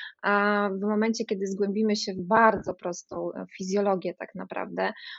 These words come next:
czyli w wymianę gazową, czyli coś, co je-, utrzymuje nas przy życiu, to musimy mieć, tak, dostarczanie tlenu, usuwanie nadmiaru dwutlenku węgla, ale ten dwutlenek węgla też musi być na takim poziomie, żeby ten tlen w ogóle z krwi mógł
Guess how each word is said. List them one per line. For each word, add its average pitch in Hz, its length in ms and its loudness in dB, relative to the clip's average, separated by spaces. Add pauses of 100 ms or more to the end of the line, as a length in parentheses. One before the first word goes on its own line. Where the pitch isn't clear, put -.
(240)
czyli 156 260 -2
w - 160 -8
wymianę 220 480 6
gazową, 180 460 0
czyli 190 200 -6
coś, 220 200 0
co 208 160 -4
je-, 196 280 2
utrzymuje 233 520 2
nas 220 180 2
przy - 200 -6
życiu, 208 320 -2 (140)
to 208 160 2
musimy 208 440 -2
mieć, 190 440 -2
tak, - 160 0 (640)
dostarczanie 214 800 2
tlenu, 180 580 -4 (400)
usuwanie 220 520 2
nadmiaru 196 420 -2
dwutlenku 185 480 -8
węgla, 180 440 -4
ale 190 260 0
ten - 180 -4
dwutlenek 196 440 -4
węgla 196 260 -4
też 247 200 -2
musi 254 180 0
być 208 180 -2
na 208 80 0
takim 214 280 0
poziomie, 190 520 0 (480)
żeby 208 300 0
ten 226 260 2
tlen 233 360 4
w 226 60 0
ogóle 208 320 2
z 220 100 -18
krwi - 640 -2
mógł 214 340 4